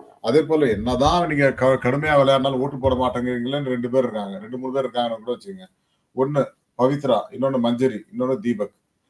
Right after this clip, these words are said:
இவங்க மூணு பேருக்கும், ஆ, கஷ்டப்படுறாங்க, ஆனா ஓட்டு தான் வர மாட்டேங்குது அப்படிங்கிறது தான். அபிஷியல் ஓட்டும் சரி, அன்அபிஷியல் ஓட்டும் சரி. ஏன் வர மாட்டேங்குது அப்படிங்கிற ஒரு கேள்வி இருக்கு இல்லையா? அதுல மஞ்சரி, மஞ்சரிலாம் கண்டிப்பா டாப் ஃபைவ்ல வந்துட்டு போக வேண்டிய ஒரு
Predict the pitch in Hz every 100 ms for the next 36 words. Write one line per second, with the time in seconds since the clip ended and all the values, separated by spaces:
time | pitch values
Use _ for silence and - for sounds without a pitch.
0 | _ 120 123 135 170 165 175 170 147 143
1 | 131 127 - 170 165 147 131 139 135 156
2 | 156 147 131 127 120 120 110 117 107 104
3 | 101 98 98 127 131 127 120 117 143 139
4 | 131 127 117 117 110 104 98 92 _ _
5 | _ _ 131 180 196 165 160 156 143 135
6 | 135 123 123 123 110 131 131 131 - 98
7 | 101 95 - _ _ - - 123 113 123
8 | 143 180 175 135 - _ _ _ _ _
9 | _ _ _ _ _ _ _ _ _ _
10 | _ _ 110 131 165 170 190 143 143 160
11 | - 143 143 143 135 131 143 131 135 135
12 | 139 147 160 123 123 110 98